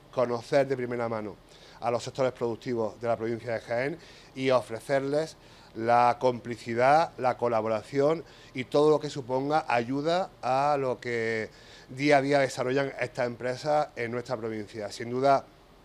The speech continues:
los políticos nos dedicamos a la gestión, a la gestión del día a día de cara a los ciudadanos,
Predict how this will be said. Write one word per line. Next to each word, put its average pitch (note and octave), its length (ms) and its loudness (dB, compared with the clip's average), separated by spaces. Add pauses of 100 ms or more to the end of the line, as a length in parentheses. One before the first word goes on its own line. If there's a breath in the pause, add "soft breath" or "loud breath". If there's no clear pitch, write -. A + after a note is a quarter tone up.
(720)
los A#2+ 140 0
políticos C3+ 420 2
nos C3 100 4
dedicamos B2 360 2
a A#2+ 40 0
la A2+ 80 0
gestión, C3 520 0
a B2+ 60 0
la B2 60 0
gestión B2+ 400 -2
del A#2+ 160 -2
día B2 140 2
a B2 40 2
día A#2+ 340 0 (320 loud breath)
de B2 160 -2
cara C#3 280 6
a - 20 4
los A2+ 180 0
ciudadanos, A#2+ 560 4